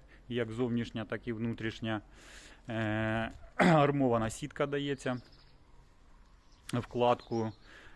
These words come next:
для зміцнення будів-, будівлі. І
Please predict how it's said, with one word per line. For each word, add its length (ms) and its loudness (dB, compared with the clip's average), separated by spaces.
для 300 0
зміцнення 800 -2
будів-, 420 -4
будівлі. 720 -2
І 300 -4